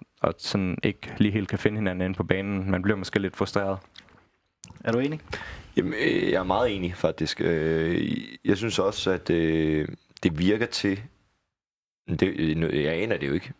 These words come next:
Speaker 3: øh, men, men det virker til, at taktikken, øh, inden kampen har været, "Vi skal bare ikke ud og lave fejl." Altså, så vil vi hellere slå en lang diagonal, eller forsøge med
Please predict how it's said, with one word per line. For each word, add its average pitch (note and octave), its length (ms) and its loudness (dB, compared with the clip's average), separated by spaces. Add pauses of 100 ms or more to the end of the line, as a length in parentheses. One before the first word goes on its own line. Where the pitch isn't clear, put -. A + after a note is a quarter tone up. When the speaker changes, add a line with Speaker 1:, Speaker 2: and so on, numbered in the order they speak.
Speaker 3:
øh, D2 280 0
men, D#2+ 300 -2
men E2+ 140 0
det D#2 160 -2
virker C3 240 2
til, A#2 340 -2 (440)
at - 100 2
taktikken, G#2+ 920 -4
øh, E2 400 0 (140)
inden G2+ 220 0
kampen E2 500 -4 (600)
har F#2+ 180 2
været, E2+ 440 0 (440)
"Vi F2+ 100 0
skal E2+ 140 -2
bare F#2+ 100 4
ikke G2 160 -6
ud G2+ 80 4
og F2+ 60 4
lave D2+ 140 -2
fejl." - 260 -2 (800)
Altså, - 220 0 (100)
så - 180 0
vil G2+ 160 0
vi F#2+ 60 4
hellere G#2+ 440 0 (360)
slå A2+ 260 0
en F#2 80 -2
lang G2+ 280 0
diagonal, F2 520 0 (120)
eller D#2+ 260 2 (420)
forsøge G#2 460 2
med E2+ 260 0